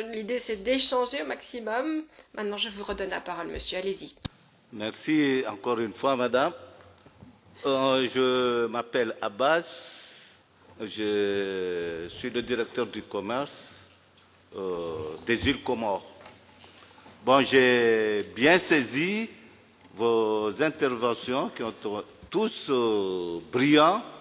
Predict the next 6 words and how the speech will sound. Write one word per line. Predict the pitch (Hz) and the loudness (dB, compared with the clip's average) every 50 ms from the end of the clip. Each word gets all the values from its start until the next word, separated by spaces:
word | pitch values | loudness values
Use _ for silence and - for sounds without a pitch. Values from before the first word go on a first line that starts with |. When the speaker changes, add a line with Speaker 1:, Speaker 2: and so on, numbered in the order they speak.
| - - - - - - - - _ _ _ - - - - - | -18 -20 -20 -20 -20 -20 -20 -20 _ _ _ -20 -20 -20 -10 0
Speaker 2:
Et | 131 123 120 117 117 117 117 113 113 110 110 107 104 104 104 104 95 90 - - - - - - - - - - - | 4 6 8 8 8 6 6 4 4 2 0 -2 -2 -4 -6 -6 -8 -8 -10 -14 -18 -20 -20 -20 -20 -20 -20 -16 -10
je, | 101 104 127 131 131 131 120 - - - - - - - - - - _ _ _ _ _ _ _ - | 0 2 4 4 4 2 0 -4 -8 -14 -18 -20 -20 -20 -20 -20 -20 _ _ _ _ _ _ _ -10
je | - - - 117 | -8 -8 -8 -8
serai | 113 - - - - 143 131 127 139 | -10 -12 -8 0 2 2 4 4 2
plus | 139 - - 147 156 175 | 0 -2 -4 -4 -2 -2
bref | 143 104 - 90 82 73 - - | -2 -4 -6 -8 -8 -10 -12 -16